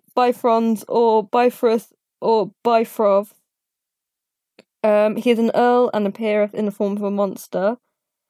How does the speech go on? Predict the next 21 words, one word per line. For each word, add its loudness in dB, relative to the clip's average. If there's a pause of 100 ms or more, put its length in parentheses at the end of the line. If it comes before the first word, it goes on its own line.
(180)
Um, 0
but 2
after -2
a 2
while, 2
at -2
the -2
command -4
of -4
the 2
exorcist, -2 (300)
he -6
puts -2
on 0
the 0
shape -4
of -6
a 0
man. -4 (640)
Um, 0
his 0